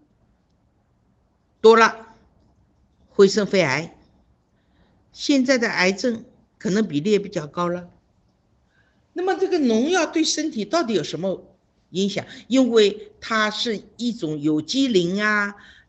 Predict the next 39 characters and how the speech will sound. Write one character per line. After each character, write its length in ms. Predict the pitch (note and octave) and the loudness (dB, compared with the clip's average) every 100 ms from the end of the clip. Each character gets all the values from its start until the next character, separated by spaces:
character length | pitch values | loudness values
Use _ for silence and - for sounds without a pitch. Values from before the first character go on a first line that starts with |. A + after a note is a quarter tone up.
| _ | _
它 160 | A#3 | 0
有 220 | A#3+ G3+ A3 | 4 4 2
些 180 | A3 | 0
重 260 | F3+ C4+ B3 | -4 0 -2
金 220 | A#3 B3 | 0 -2
属 260 | B3 D#3 D#3 | -2 -4 -4
砷 440 | D3+ - B3 A#3+ | -6 2 2 4
啊， 260 | A#3+ A#3 A#3 - - _ | -2 -6 -10 -20 -20 _
比 100 | G#3 | -2
如 80 | B3 | 0
说 140 | C#4 | 0
有 160 | A3+ E3 | -2 -2
些 180 | - | -2
海 240 | A#3+ - C3+ | -2 -2 -6
产 320 | C3 F#3+ A#3 | -4 -2 -2
品 260 | F3 B2 C3+ | -4 -8 -6
啊， 220 | D#3 F3 - - - _ | -6 -8 -18 -20 -20 _
它 260 | - E4 E4+ | -4 2 2
这 180 | E4+ E4 | 0 -4
些 200 | - B3+ | -2 -6
重 260 | - D4 | -2 0
金 240 | B3+ A#3 B3 | 0 0 -2
属 300 | A#3+ B2+ - _ | -2 -10 -12 _
对 120 | - C4+ | -6 -2
我 140 | E3 | -2
们 180 | D#3 D#3+ | -2 -4
人 200 | D#3+ G#3 | -4 -6
体 160 | C3+ | -8
会 240 | B2+ - G3+ | -16 -8 -6
有 160 | D#3+ | -6
很 180 | F3 B2+ | -8 -14
大 180 | A2+ F3+ | -6 -6
的 120 | D3+ | -4
影 180 | C3+ D#3 | -6 -8
响。 220 | D#3 G2 | -10 -6
为 120 | D#3+ | -2
什 160 | G3 B2+ | -2 -2
么？ 140 | A2+ - - - - _ | -14 -16 -20 -20 -20 _
它 180 | C4 | -4